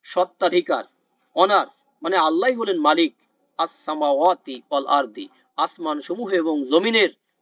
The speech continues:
অনার হলেন কে? আল্লাহ। মালিক, সত্ত্বাধিকার হলেন আল্লাহ, মানে আল্লাহরই সত্ত্বাধিকার। আল্লাহু, আল্লাহ, বিমা তা'মালুনা খবীর,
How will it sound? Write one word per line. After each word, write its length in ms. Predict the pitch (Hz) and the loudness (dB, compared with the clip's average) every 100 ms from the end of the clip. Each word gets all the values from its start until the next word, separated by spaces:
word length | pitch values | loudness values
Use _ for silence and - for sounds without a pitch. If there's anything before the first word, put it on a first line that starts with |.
| - | -6
অনার 300 | 147 160 170 | -4 -2 -2
হলেন 260 | - 139 123 | -4 -10 -4
কে? 320 | 170 190 110 _ _ - | 0 2 0 _ _ -4
আল্লাহ। 460 | 131 131 127 117 - _ _ _ | -4 -2 -4 -4 -6 _ _ _
মালিক, 380 | 139 160 190 - | -4 0 0 -2
সত্ত্বাধিকার 680 | - 220 _ 165 143 - 131 | -8 -8 _ -8 -8 -8 -8
হলেন 200 | 131 - | -6 -4
আল্লাহ, 440 | 127 123 120 123 101 _ | -2 -2 0 0 -2 _
মানে 120 | 151 151 | -2 0
আল্লাহরই 440 | 127 131 143 202 | 0 2 2 2
সত্ত্বাধিকার। 680 | - 539 523 - - - - - _ _ _ _ _ _ _ _ _ _ _ _ _ _ _ _ 160 | -2 -6 -6 -6 -6 -6 -8 -8 _ _ _ _ _ _ _ _ _ _ _ _ _ _ _ _ -2
আল্লাহু, 460 | 190 196 220 208 202 - | 0 0 -4 -4 -10 0
আল্লাহ, 460 | 170 196 190 170 220 _ - | 0 2 0 -2 -6 _ -16
বিমা 400 | 139 180 190 180 | -2 0 2 0
তা'মালুনা 960 | - 185 175 170 160 160 254 233 170 95 _ _ - | 0 -2 -2 -2 -2 0 0 2 0 0 _ _ -12
খবীর, 500 | 147 139 175 160 | -4 0 2 0